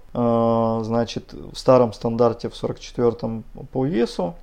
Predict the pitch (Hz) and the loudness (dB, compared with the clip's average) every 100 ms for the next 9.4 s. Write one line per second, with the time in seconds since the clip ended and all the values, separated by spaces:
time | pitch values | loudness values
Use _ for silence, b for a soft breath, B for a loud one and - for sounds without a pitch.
0 | - - 139 131 120 120 151 147 - 113 | -18 -16 -4 0 2 4 2 2 -2 2
1 | 127 127 - - 117 117 110 - 113 - | 2 2 -4 -2 0 0 -2 -6 -12 -4
2 | 139 143 143 131 180 175 147 143 127 135 | 0 2 4 6 6 6 4 2 2 2
3 | 139 156 147 131 117 - 139 135 120 120 | 2 0 2 0 0 0 4 4 2 -4
4 | - 120 117 117 117 113 110 - - - | -6 -4 0 0 0 -2 -6 -12 -16 -16
5 | - - - - 127 127 127 123 127 127 | -16 -14 -12 -10 -10 -10 -10 -10 -6 -4
6 | 120 120 123 120 147 135 110 - - 120 | -2 0 0 2 2 2 0 -6 -4 -4
7 | - 120 104 101 - - - - - - | 0 0 0 -6 -14 -18 -18 -18 -20 -10
8 | 117 135 143 165 190 160 147 135 123 127 | -4 4 8 10 8 6 6 4 2 -2
9 | 127 147 147 131 | 8 10 10 6